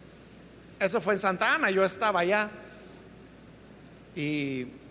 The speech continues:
ella tenía una nieta. Esta nieta era una muchacha liberal. Ella no creía nada. Y ella oraba, oraba, oraba, oraba por ella,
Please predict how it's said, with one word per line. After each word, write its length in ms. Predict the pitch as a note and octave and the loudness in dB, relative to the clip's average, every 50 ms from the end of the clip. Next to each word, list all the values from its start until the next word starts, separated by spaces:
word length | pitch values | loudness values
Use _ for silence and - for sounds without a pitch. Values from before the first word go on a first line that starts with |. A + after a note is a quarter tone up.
| - - - - - - - - - G3+ | -20 -20 -20 -20 -20 -20 -20 -10 -2 0
ella 560 | G3+ G#3+ A#3 A#3 A3+ A3 G#3+ G3 F3+ D3+ - - - - - - - - - - - - - - - - - - | 2 2 4 2 2 4 4 2 2 0 -2 -6 -12 -16 -18 -18 -20 -20 -20 -20 -20 -20 -20 -20 -20 -20 -4 0
tenía 200 | A#3 A#3 B3+ C#4 | 0 2 2 2
una 160 | D4 D4+ C#4 C4 | 2 2 2 2
nieta. 440 | B3 B3+ C4+ C#4+ - - F3+ F3+ G3 - - - - - - - - - - A#3 B3+ C4+ | 4 4 2 2 2 -2 -4 -6 -6 -10 -14 -20 -20 -14 -10 -10 -10 -6 -6 -6 -2 -2
Esta 240 | - B3 - G3+ | -2 0 2 2
nieta 260 | G#3 A3 G#3+ G#3+ A3 G#3 | 0 0 0 2 2 2
era 120 | G3 G3 | 2 2
una 180 | F#3+ F#3+ F3+ E3 | 2 0 -2 -4
muchacha 480 | E3+ E3+ D3 - G3 F#3 F#3 F#3+ F3 | -4 -8 -4 -2 -2 -2 0 -2 -2
liberal. 460 | E3+ F3 D3+ D#3 D#3+ E3+ D#3 C3 A#2 G#2+ - - - - - - - - - - - - - | -2 0 -2 0 0 0 -2 -2 -6 -10 -14 -18 -20 -20 -20 -20 -20 -20 -20 -20 -20 -14 -6
Ella 200 | - G3+ A3+ G#3 | -2 -2 0 0
no 100 | G3 F#3+ | -2 -2
creía 260 | F#3 F3 F3 E3+ D3+ | -2 -2 -2 -2 -2
nada. 260 | D3+ D#3 D#3 D3 A#2 - - - - - - - - - - - - - - - - - | -2 -4 -6 -6 -6 -10 -14 -20 -20 -20 -20 -20 -20 -20 -20 -20 -20 -20 -20 -20 -12 -6
Y 140 | A3+ A3+ C4+ | -2 -2 0
ella 160 | D#4 D4 C#4 | 2 2 2
oraba, 400 | C4+ C#4 D4 D#4 D4 A#3+ G#3 G3 | 4 4 2 2 2 2 0 2
oraba, 320 | G#3 A#3 C#4+ D4+ C#4+ C4+ A#3 | 2 2 2 4 2 2 2
oraba, 380 | A3 A#3 C4 B3+ A#3+ A#3 A#3 A#3 | 2 2 4 4 4 2 2 2
oraba 340 | G3+ G#3 G#3 G#3 G3+ F#3+ | 2 2 4 4 2 0
por 180 | - E3 E3+ F3+ | 0 0 0 0
ella, 280 | F#3+ F#3+ F#3 E3+ - | 2 2 0 0 -2